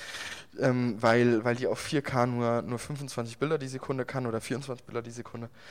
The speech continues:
Ähm, und wir damit in vier K auch keine Slow-Mo-Sachen schneiden können und so weiter und so fort, was immer ziemlich ärgerlich ist. Ähm, äh, und ich ge-, auch gemerkt hab, dass wenn ich Fotos mache,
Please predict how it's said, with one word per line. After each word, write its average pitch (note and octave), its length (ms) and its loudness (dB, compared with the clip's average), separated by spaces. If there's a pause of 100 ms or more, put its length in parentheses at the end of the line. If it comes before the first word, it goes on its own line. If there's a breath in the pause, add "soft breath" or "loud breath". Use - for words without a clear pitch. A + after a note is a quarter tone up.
(400 loud breath)
Ähm, B2 320 0 (100)
und C3+ 220 -2
wir C3 160 4
damit B2+ 400 2
in B2+ 180 -6
vier - 220 -6
K C#3+ 260 2
auch A#2+ 140 4
keine C3 180 0
Slow-Mo-Sachen B2+ 640 0
schneiden A#2+ 340 4
können A#2+ 280 2
und A2+ 160 -2
so A#2 100 -2
weiter A2+ 220 2
und A2 80 -4
so A2 80 -8
fort, - 240 -6
was A2 140 -8
immer G#2+ 160 -2
ziemlich A2+ 320 -4
ärgerlich G2+ 360 0
ist. - 180 -10 (760 loud breath)
Ähm, B2+ 540 6 (440)
äh, - 40 -12 (800)
und D3+ 260 2
ich - 180 -4
ge-, - 100 2
auch D3 160 6
gemerkt D3+ 400 2
hab, F3+ 100 0
dass - 160 -2
wenn C3+ 120 2
ich A#2+ 100 -4
Fotos G#3+ 380 0
mache, F3+ 360 -4